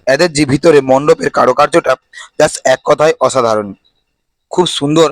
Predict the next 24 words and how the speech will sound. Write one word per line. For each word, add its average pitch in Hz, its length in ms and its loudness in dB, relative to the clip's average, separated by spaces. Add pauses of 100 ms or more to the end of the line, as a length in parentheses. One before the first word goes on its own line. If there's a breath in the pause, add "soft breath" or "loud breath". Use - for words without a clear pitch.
(400 loud breath)
উপরে 156 300 4
কারুকার্যটা 139 500 0 (100)
করেছে 123 300 0 (380 soft breath)
এবং 151 120 2 (100)
খুব 165 100 0 (100)
ভালোও 127 300 2
লেগেছে। 110 300 -2 (500 loud breath)
তোমাদের 170 340 2
কার 147 180 2
কার 165 100 4 (100)
ভালো 120 200 2
লেগেছে 139 300 0 (220)
আমাকে 120 180 -4
কিন্তু 120 200 -6
কমেন্ট 120 260 -2
বক্সে 139 260 -4
কমেন্ট 123 240 -4
করে 123 160 0
জানাতে 117 240 -2 (580 loud breath)
ভুলবে 113 320 2
না। 95 40 -10 (280 loud breath)
তো - 40 2 (120)
চলো 147 240 2
বন্ধুরা, 151 280 2